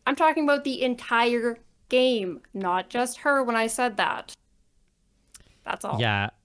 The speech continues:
Speaker 2: I mean, I always recommend never to rechat. I don't, I don't tend to rechat, uh, uh, because, uh,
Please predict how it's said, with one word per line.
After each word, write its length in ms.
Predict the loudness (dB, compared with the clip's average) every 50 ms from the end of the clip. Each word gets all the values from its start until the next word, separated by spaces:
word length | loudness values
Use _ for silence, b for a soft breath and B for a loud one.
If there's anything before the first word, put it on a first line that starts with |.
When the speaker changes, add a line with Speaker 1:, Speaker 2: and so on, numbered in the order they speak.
| _ _ _ -6
Speaker 2:
I 100 | -4 -2
mean, 260 | -2 0 -2 -2 -4 -4
I 160 | -2 0 0
always 260 | 0 0 0 0 0
recommend 400 | -2 -2 -2 -2 -4 -4 -2 -2
never 200 | -2 -2 -2 -4
to 80 | -4 -4
rechat. 420 | -2 -4 -4 -4 -2 -2 -2 0
I 120 | 0 0 0
don't, 240 | 0 0 -2 -2 -2
I 120 | -2 -2
don't 260 | -2 -4 -4 -4 -4
tend 220 | -4 -4 -4 -4 -4
to 80 | -6
rechat, 520 | -6 -6 -8 -6 -6 -4 -2 -2 -2 -4 -4
uh, 300 | -4 -6 -6 -4 -4 -4
uh, 20 |
because, 400 | -2 -4 -4 -2 -2 -4 -2 -2
uh, 240 | 0 0 0 -2